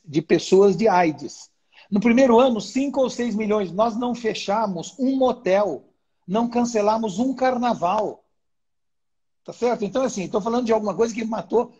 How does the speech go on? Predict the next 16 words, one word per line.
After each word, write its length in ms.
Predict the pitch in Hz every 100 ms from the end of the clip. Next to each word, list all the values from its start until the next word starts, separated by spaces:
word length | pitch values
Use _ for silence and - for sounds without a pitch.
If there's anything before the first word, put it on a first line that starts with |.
| _
cinquenta 880 | - 247 233 233 247 269 233 - 185
vezes 400 | 202 190 165 151
mais 300 | 175 190 180
do 80 |
que 120 | - 180
provavelmente 680 | 180 185 180 160 180 185
esse 200 | 190 208
vírus 300 | 156 180 175
matará. 500 | 170 175 180 151 160 - _ _
E 60 | 185
nós 160 | 214
não 100 | 220
tomamos 360 | 214 202 214 196
nenhuma 240 | 190 208
decisão 500 | 208 196 190 151 180
tão 260 | 185 180